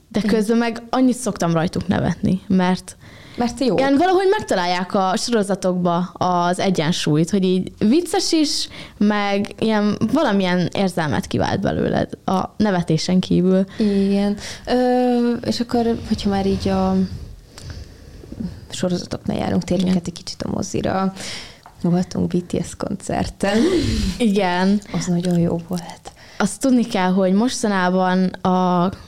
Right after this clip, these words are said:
Speaker 1: korai bandák, ö, ilyen zenebandák egyre népszerűbbek most már világszerte, és azért mondhatjuk, hogy ott a legnépszerűbb az a B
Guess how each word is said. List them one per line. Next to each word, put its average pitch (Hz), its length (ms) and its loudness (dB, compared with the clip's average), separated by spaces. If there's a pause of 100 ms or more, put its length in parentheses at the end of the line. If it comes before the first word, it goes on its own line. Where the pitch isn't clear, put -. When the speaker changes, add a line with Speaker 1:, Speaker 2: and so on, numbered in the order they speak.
(280)
Speaker 1:
korai 202 380 2
bandák, 185 800 0 (280)
ö, 175 300 2 (320)
ilyen 170 240 2
zenebandák 185 960 0 (400)
egyre 233 260 2
népszerűbbek 175 840 -2 (120)
most 190 280 0
már 185 260 4
világszerte, 180 800 0 (720)
és 226 240 0
azért 226 240 2
mondhatjuk, 226 480 0
hogy 190 140 2
ott 190 200 -2
a 165 460 2 (180)
legnépszerűbb 165 760 0
az 165 140 0
a 175 60 2
B 165 100 0